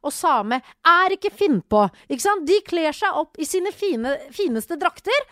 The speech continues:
og så sier da hvite, eh, hvite mennesker, sier, "Ha, ha, ha,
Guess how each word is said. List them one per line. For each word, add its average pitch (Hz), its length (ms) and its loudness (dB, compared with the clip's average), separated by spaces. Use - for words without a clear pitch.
og 359 100 -2
så - 160 -4
sier 370 520 -2
da 330 260 2
hvite, 302 520 -4
eh, 277 720 0
hvite 294 500 0
mennesker, 320 420 -4
sier, 294 360 -2
"Ha, 359 180 2
ha, 381 160 0
ha, 392 220 0